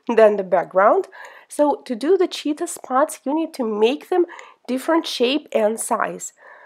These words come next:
Please do not make them like a perfect round oval dots and all exactly the same. They're always different. Some of them are small, some of them are big, some of them are like two dots connected together.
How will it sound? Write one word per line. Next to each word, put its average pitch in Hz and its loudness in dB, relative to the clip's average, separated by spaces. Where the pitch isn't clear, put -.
Please 320 0
do 262 2
not 240 4
make 240 -2
them 233 2
like 214 -2
a - -10
perfect 277 0
round 220 4
oval 208 6
dots 180 2
and 226 -6
all 226 -2
exactly 190 -2
the 180 -6
same. - -8
They're 311 4
always 262 4
different. - -4
Some 247 0
of 220 -2
them 185 -2
are 170 -8
small, 302 0
some 214 0
of 160 -2
them 165 -8
are 170 -8
big, 285 -2
some 247 2
of 190 2
them 202 2
are 190 4
like 175 0
two 214 -6
dots 196 2
connected 185 -6
together. 294 0